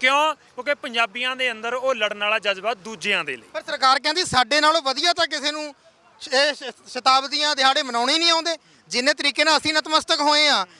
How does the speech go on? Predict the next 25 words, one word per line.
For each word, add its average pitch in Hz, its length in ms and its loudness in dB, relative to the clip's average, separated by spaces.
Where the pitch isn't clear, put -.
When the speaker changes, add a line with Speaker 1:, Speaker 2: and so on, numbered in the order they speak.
Speaker 2:
ਜਿਹੜੇ 294 220 2
ਕੰਮ 311 280 2
ਅਸੀਂ 285 180 -4
ਕੀਤੇ 311 300 -2
ਆ, 254 140 4
ਪੁਰਾਣੀਆਂ 285 560 -2
ਸਰਕਾਰਾਂ 320 320 2
ਤਾਂ 330 100 0
ਸੋਚ 285 240 0
ਹੀ 349 60 2
ਨਹੀਂ 349 100 0
ਸਕੀਆਂ 339 280 0
ਕਦੀ 330 200 -2
ਉਹ। 294 160 -6
Speaker 1:
ਤੁਸੀਂ 240 380 -4
ਜਾ 208 200 2
ਕੇ 240 160 0
ਜੇ 233 120 -6
ਉੱਥੇ 247 140 -4
ਤੁਸੀਂ 226 340 -8
ਧਿਆਨ 233 280 2
ਨਾਲ 233 160 0
ਕਦੇ 240 220 0
ਕ-, 233 60 -8
ਕਵਰੇਜ 233 320 0